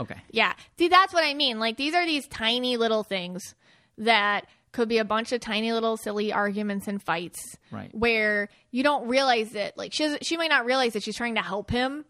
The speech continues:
Speaker 2: by frustrating him. And he might not <laughs> realize
Speaker 1: Okay.
Speaker 2: but that's her purple aura. And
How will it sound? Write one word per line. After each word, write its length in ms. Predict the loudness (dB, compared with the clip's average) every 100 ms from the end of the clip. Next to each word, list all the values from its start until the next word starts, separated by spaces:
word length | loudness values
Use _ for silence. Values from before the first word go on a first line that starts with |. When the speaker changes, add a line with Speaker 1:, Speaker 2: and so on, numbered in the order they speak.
| _
Speaker 2:
by 120 | -4 0
frustrating 580 | 0 -2 -4 -8 -10
him. 260 | -12 -14 -16 -20 _ _ _ 0
And 180 | 0 2
he 220 | 0 2
might 220 | 4 4
not 240 | 4 4 4
<laughs> 0 |
realize 720 | 4 4 4 0 4 2 2 -6
Speaker 1:
Okay. 300 | -8 -8 -10 0
Speaker 2:
but 160 | 0 4
that's 200 | 2 4
her 80 |
purple 300 | 0 -2 -2
aura. 260 | -6 -8 -10 -14 -16 -14 -4
And 220 | 4 4